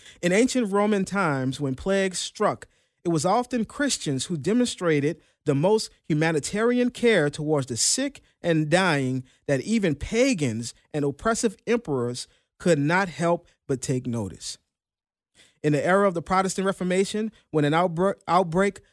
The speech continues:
of plague struck Wittenberg, Martin Luther responded that prayers of faith should be offered up for God's mercy, along with responsible practices of sanitation, medication, self-quarantine,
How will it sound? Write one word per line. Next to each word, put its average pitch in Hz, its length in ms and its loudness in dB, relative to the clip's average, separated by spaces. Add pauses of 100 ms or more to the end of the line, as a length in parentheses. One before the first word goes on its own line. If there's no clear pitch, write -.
(240)
of 151 160 0
plague 196 520 0
struck 175 340 -4
Wittenberg, 196 640 -4
Martin 160 400 0
Luther 208 400 0 (160)
responded 175 640 0
that 147 200 -2
prayers 190 440 2
of 143 140 -2
faith 185 320 -2 (180)
should - 160 -4
be 131 140 -2
offered 185 500 -2
up 175 220 -2 (180)
for 139 100 -4
God's 143 360 0
mercy, 220 540 0 (180)
along 180 380 0
with 196 140 -2
responsible 226 600 -2
practices 202 580 -2
of 127 120 -4
sanitation, 214 800 -2 (320)
medication, 220 760 0 (240)
self-quarantine, 196 1000 0